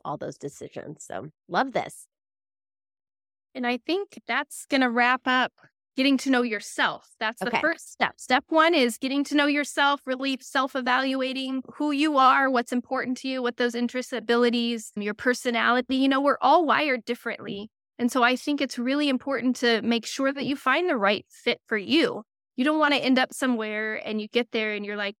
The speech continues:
Speaker 2: "These are not my people." Like, these, <laughs> I hate the food. I hate the weather. I hate, you know, the culture that's on the campus.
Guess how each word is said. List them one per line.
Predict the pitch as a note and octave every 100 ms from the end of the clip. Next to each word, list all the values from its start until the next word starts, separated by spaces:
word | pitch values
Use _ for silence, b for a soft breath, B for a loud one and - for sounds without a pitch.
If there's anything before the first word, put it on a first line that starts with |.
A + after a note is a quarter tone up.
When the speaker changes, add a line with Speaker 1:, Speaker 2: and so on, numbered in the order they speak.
| _ _
Speaker 2:
"These | A3+ A3+
are | A#3 A#3+
not | A#3+ -
my | A3
people." | - A3 - - - A#3
Like, | C#4+ E4+ -
these, | C4 -
<laughs> | C#4+ - _ _ B3
I | C4
hate | D#4+ E4+
the | D#4
food. | - F4+ D4+ B3
I | A#3 B3+
hate | C#4+ -
the | G4
weather. | D4 D4 C4+ B3
I | A3+ A#3
hate, | D4 D4 D4 C#4 - _ _ _
you | D4
know, | D4
the | C#4
culture | - - D#4 - C#4 A3
that's | G#3+ -
on | A#3 A#3
the |
campus. | A3+ - A#3 D4+ F4 A3 G#3 -